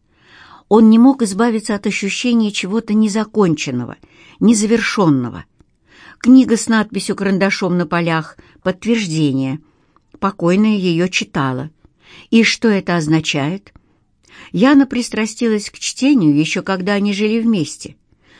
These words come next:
Надеялась найти в книгах рецепт избавления от хронической неустроенности, недовольства жизнью и невезения.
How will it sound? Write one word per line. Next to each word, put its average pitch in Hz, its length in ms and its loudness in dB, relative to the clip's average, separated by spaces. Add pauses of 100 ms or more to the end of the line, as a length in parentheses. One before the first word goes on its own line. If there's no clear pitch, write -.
(240)
Надеялась 202 600 2
найти 180 320 0
в - 100 -12
книгах 190 420 -2
рецепт 214 480 -4
избавления 170 680 0
от 160 120 -6
хронической 175 640 -4
неустроенности, 160 960 -2 (360)
недовольства 175 640 0
жизнью 220 500 0
и 202 120 2
невезения. 151 880 0